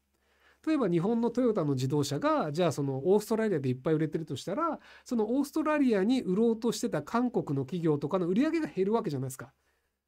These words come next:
なので基本取り合いなんですよね。まあ、あの、ある程度その価値が増えることでみんな幸せだよねっていう部分はあるんですけど、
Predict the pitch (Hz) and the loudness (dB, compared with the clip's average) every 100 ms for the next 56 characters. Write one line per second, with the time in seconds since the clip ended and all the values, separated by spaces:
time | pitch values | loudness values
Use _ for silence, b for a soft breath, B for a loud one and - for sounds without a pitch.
0 | - 311 - 254 262 349 311 247 285 311 | -6 -4 0 0 2 -2 -2 2 4 4
1 | 302 285 254 139 117 151 247 _ _ _ | 2 0 0 -2 -6 -8 -8 _ _ _
2 | _ 262 214 175 165 208 311 320 370 320 | _ -2 0 0 0 0 -2 2 0 0
3 | - 175 170 277 311 269 240 220 196 180 | 0 -2 -2 -2 0 -2 0 0 0 -2
4 | 165 165 202 214 - 202 196 208 190 220 | 0 0 0 -2 0 -2 0 -2 0 0
5 | 277 - - 180 160 165 240 220 156 156 | -4 -6 0 2 4 2 0 0 0 -2
6 | 220 190 151 143 147 262 170 | 0 0 -2 -4 -2 0 0